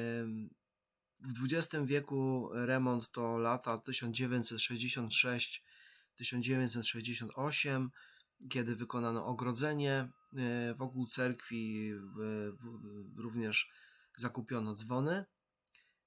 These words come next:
W latach tysiąc dziewięćset osiemdziesiąt, e, osiemdziesiąt dwa remontowano, e, ikony. Ikony pochodzą z drugiej połowy osiemnastego wieku. Przedstawiają świętych,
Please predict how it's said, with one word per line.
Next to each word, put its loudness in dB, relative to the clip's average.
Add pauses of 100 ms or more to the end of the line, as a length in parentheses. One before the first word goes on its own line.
W -2
latach 2
tysiąc -2
dziewięćset -2
osiemdziesiąt, 0 (880)
e, -2
osiemdziesiąt 0
dwa 2 (420)
remontowano, 0
e, -4
ikony. 0 (260)
Ikony 0
pochodzą -2
z 0
drugiej 2
połowy 0
osiemnastego -2
wieku. -2 (760)
Przedstawiają 0
świętych, 0